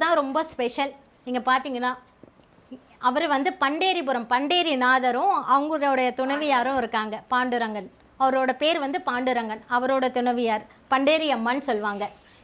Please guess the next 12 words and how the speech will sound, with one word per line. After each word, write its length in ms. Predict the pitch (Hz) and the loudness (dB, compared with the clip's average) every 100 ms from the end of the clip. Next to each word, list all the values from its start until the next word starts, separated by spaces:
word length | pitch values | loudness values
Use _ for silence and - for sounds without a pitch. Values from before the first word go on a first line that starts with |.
| _ - _ _ - | _ -20 _ _ 0
அடுத்தது 460 | 294 370 370 320 403 320 | 2 2 2 4 6 6
ராமர், 360 | 269 311 311 294 - - _ - 208 220 208 190 | 6 4 2 0 -10 -20 _ -20 -20 -20 -14 -2
உங்களோட 320 | 277 302 302 285 262 | 0 4 6 6 6
ராமர் 320 | 269 302 320 285 | 6 4 4 4
இதுவே 260 | 262 277 285 285 240 | 4 2 0 2 2
ராமர் 300 | 254 269 262 | 2 2 2
அவதார், 300 | 240 240 240 240 | 2 -2 0 0
ராமர், 360 | 247 247 247 | 0 0 -2
சீதா, 320 | 269 254 254 247 247 | -6 -4 0 2 2
லக்ஷ்மி 320 | 233 - 254 240 | -2 -4 -2 -2
அம்மா, 200 | 226 226 240 - - - _ _ - | -2 -6 -8 -14 -20 -20 _ _ -4
அப்புறம் 360 | 277 320 349 | -2 2 4